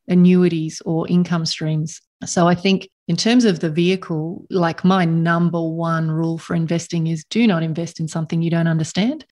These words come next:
So if you don't understand it, just don't touch it. And the number of people I've worked with who have jumped into some kind of get rich scheme or get rich quick scheme, or they've invested in something that they didn't quite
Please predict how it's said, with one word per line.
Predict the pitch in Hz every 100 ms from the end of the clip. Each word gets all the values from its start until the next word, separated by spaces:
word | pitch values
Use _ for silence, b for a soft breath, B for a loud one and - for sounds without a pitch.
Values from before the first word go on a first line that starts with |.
| _ _
So | -
if | 175 175
you |
don't | 180 220 196
understand | 165 151 170 156 175
it, | 254 -
just | 180 - - _
don't | 180 160 -
touch | 170 175
it. | 285 302 _ _ _
And | 180 175 160
the | - 185
number | 190 185 170
of | -
people | 180 170 175
I've | 170 165
worked | 170 165 -
with | 170 165
who | 175
have | 160 170 160 -
jumped | - 180 165 180
into | 175 175 160
some | - 170
kind | 170 170 160
of | 160 - _
get | 175 -
rich | 196 202 -
scheme | - 202 190 190 190 180
or | 160 160 208
get | 180 175
rich | 180
quick | - 202 -
scheme, | - 190 185 180
or | 170 160 160 - -
they've | 170 170
invested | 170 196 208 208 185
in | 175
something | 180 180
that | 180 -
they | 180
didn't | 180 277 254
quite | - 262 262 -